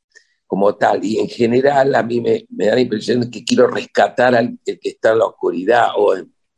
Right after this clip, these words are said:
en cierta penumbra. Y Chico Buarque debería ser como, eh, Barenboim o, o Argerich, que son í-, ídolos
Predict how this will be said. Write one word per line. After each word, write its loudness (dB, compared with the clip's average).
en -6
cierta 0
penumbra. 0
Y -6
Chico 0
Buarque 2
debería 4
ser 0
como, 0
eh, -8
Barenboim 0
o, -4
o 0
Argerich, 2
que 0
son 2
í-, -2
ídolos 2